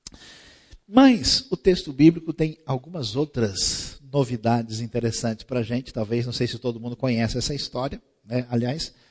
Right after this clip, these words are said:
pergunta como é que vai a sua leitura da Bíblia. Você tem conseguido caminhar e aprendido muitas coisas ou não? Veja essa história interessante que aparece em segundo Samuel, capítulo seis. Verso dezesseis diz, "Aconteceu que, entrando a arca do Senhor na cidade de Davi,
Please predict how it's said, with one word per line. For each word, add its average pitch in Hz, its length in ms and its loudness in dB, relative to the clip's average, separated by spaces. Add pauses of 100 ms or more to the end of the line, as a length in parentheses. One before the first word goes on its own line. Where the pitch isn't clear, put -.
(160)
pergunta 143 380 -6
como 127 180 -6
é - 20 -4
que 123 80 -6
vai 117 180 0
a - 20 2
sua 120 180 -4
leitura 113 340 -2
da 113 120 -2
Bíblia. 113 380 -4
Você 151 220 -6
tem 113 360 -6 (120)
conseguido 120 720 -8
caminhar 117 520 -4
e 120 40 -4
aprendido 113 600 -4
muitas 113 380 -6
coisas 147 460 -4
ou 127 140 -2
não? 127 260 -2 (480)
Veja 143 280 2
essa 151 200 -2
história 143 380 -2
interessante 131 520 -4
que - 80 -6
aparece 127 400 -2
em - 20 -4
segundo 123 240 -6
Samuel, 127 340 0
capítulo 127 420 -4
seis. - 460 -2 (1120)
Verso 147 360 2
dezesseis 147 460 2
diz, 117 200 0
"Aconteceu 170 580 -2
que, - 140 -4
entrando 165 460 -2
a 139 80 0
arca 160 300 2
do 135 100 -2
Senhor 120 340 -2
na 113 120 -2
cidade 123 540 -2
de 104 120 -12
Davi, 98 440 -8